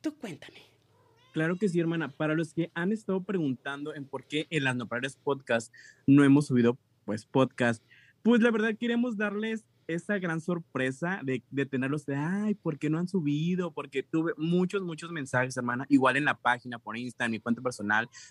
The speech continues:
Speaker 2: de que, "¿Por qué no han subido programas?". O sea, ya los necesito escucharlos porque mucha gente, hermana, van en su coche y van escuchando el podcast, hermana, porque la verdad,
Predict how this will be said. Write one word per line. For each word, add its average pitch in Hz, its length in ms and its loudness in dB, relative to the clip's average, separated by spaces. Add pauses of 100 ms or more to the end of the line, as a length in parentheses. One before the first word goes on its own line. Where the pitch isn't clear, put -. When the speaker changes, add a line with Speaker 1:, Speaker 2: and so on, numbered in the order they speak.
Speaker 2:
de 135 100 4
que, 143 120 2
"¿Por 156 200 4
qué 147 100 6
no 156 80 8
han 175 40 8
subido 202 300 6
programas?". 175 720 0
O 156 60 -6
sea, 143 300 -4
ya 135 460 -4
los 165 200 -4
necesito 131 320 -2
escucharlos 147 560 -6
porque 117 340 -10 (300)
mucha 165 220 6
gente, 220 220 6
hermana, 190 280 4
van 139 160 4
en 147 80 4
su 117 160 -6
coche 135 800 2 (340)
y 151 100 0
van 196 140 0
escuchando 226 320 2
el 247 60 -6
podcast, 262 420 -6
hermana, 190 260 -4
porque 156 200 -6
la 165 100 -2
verdad, 160 300 -4